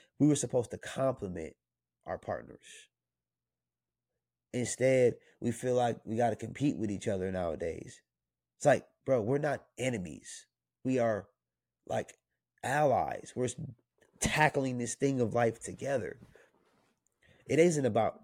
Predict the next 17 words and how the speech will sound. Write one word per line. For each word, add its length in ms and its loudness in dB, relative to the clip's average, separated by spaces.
a 100 -4
prize. 480 -6
You 140 2
guys 320 8
win 260 2
a 60 4
prize 400 -2
by 140 -2
having 260 -2
a 60 -4
great 220 -2
relationship. 560 -2
It 80 0
ain't 160 4
about 240 6
who's 220 -6
bringing 440 -4